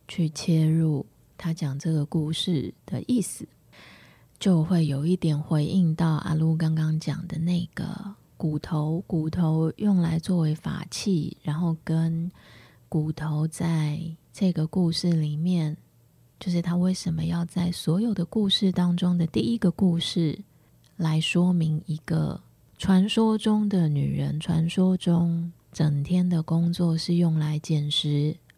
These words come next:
骨头的女人的故事这件事情。就我觉得从这里往比较深的地方想下去的时候，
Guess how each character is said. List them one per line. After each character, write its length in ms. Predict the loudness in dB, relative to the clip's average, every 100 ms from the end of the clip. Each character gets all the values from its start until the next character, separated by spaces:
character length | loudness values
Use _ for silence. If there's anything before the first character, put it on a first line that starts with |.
| _ -4
骨 220 | -2 -2
头 280 | -2 -2 0
的 160 | 2
女 300 | 2 0 0
人 320 | -2 -4 -8 -12 _ _ -6
的 100 | -4
故 320 | 0 0 0
事 320 | -2 -4 -4 -6
这 140 | -8
件 300 | -6 -2 -2
事 180 | -2 -4
情。 420 | -6 -6 -8 -8 -14 -20 -20 _ -6
就 160 | 2 2
我 120 | 2
觉 160 | 2
得 180 | 2 2
从 240 | 4 2 4
这 200 | 2 2
里 180 | 2
往 340 | 0 -2 -6 -8 -16 -20 -20 -20 -4
比 120 | -4
较 260 | 0 2 2
深 260 | 4 4
的 120 | 4
地 160 | 2 0
方 260 | 0 -2 -2
想 240 | -4 -4
下 200 | -2 -2
去 240 | -2 -2
的 120 | -2 -2
时 160 | -6
候， 400 | -10 -4 -4 -4